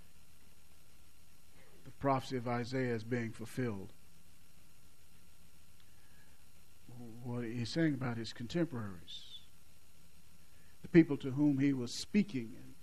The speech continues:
teaching and preaching, who have refused him. Our Lord quotes from Isaiah chapter six, verses nine and ten.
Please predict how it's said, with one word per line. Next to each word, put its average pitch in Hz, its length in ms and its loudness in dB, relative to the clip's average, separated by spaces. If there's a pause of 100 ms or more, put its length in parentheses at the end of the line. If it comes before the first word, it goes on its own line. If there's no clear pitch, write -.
(320)
teaching 131 440 2
and 107 120 -6
preaching, - 440 2 (1900)
who 156 120 10
have 131 140 8
refused 208 420 4
him. 104 320 -2 (920)
Our 147 180 8
Lord 175 320 12
quotes 190 400 8
from 151 460 4 (300)
Isaiah 147 600 8
chapter 156 360 4
six, 185 300 2
verses 143 400 2
nine 135 240 6
and 135 160 0
ten. 107 540 0